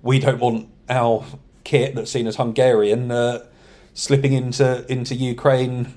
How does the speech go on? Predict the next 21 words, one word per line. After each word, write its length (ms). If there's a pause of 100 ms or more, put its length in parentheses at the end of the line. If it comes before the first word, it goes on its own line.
(140)
even 220
if 220
it's 180
not 280 (220)
Hungary 300
giving 220
it 300
to 180 (100)
Ukraine." 460
And 140
the 60
reason 220
they 140
say 200
that 140
is 100
we 120
have 140
a 180 (580)
moral 760 (220)
standpoint 840